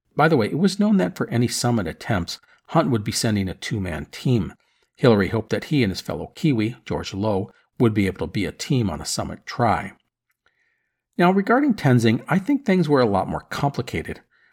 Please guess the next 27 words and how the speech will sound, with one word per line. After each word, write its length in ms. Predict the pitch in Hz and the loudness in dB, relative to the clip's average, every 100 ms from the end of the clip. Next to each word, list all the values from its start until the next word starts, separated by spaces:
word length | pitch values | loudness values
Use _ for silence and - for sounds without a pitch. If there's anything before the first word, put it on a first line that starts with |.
| _ | _
Unlike 300 | 143 160 117 | 0 2 0
Hillary, 400 | - 156 95 101 - _ | 0 2 2 -2 -6 _
he 140 | - | 2
knew 160 | 160 170 | 4 4
none 160 | 131 135 | 4 2
of 100 | 101 | 2
the 80 | |
rest 240 | 92 92 - | 0 -2 -4
of 80 | - | -8
the 80 | |
team. 500 | - - 147 113 - - _ _ _ - | -10 -2 0 0 -2 -12 _ _ _ -4
Even 240 | 113 117 | 0 2
though 120 | 107 | 2
he 120 | 101 104 | 0 0
had 100 | 98 | -2
a 60 | |
great 300 | 95 98 104 | -2 -4 -2
reputation, 800 | 95 92 - - 131 123 110 98 - _ _ | -6 -6 -12 -4 -2 0 0 -2 -6 _ _
Tenzing 320 | 147 180 180 | 4 6 4
would 160 | 160 - | 2 -2
still 220 | - 175 | -2 -2
have 100 | 143 | -2
to 80 | - | -4
prove 280 | - 202 175 | -2 0 2
himself 360 | 113 - 80 - | 0 -2 -6 -6
to 80 | - | -10
everyone. 500 | 85 85 82 78 | -8 -6 -6 -8